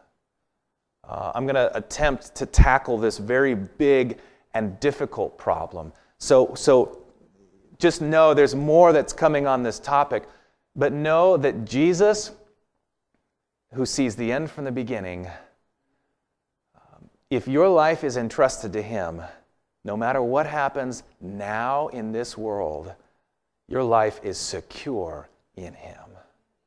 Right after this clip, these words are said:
That's why the Apostle Paul could say things like, "To live is Christ, and to die is gain."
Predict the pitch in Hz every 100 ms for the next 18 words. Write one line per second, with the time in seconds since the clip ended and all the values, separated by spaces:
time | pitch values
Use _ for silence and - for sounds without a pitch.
0 | _ - 190 233 214 196 202 196 170 180
1 | 190 180 131 165 156 165 147 151 147 -
2 | - - _ _ _ - 147 127 139 220
3 | 220 - 214 208 254 269 - - - 156
4 | 151 156 113 151 208 269 311 285 - -
5 | _ _ _ 180 196 143 202 254 269 170
6 | 92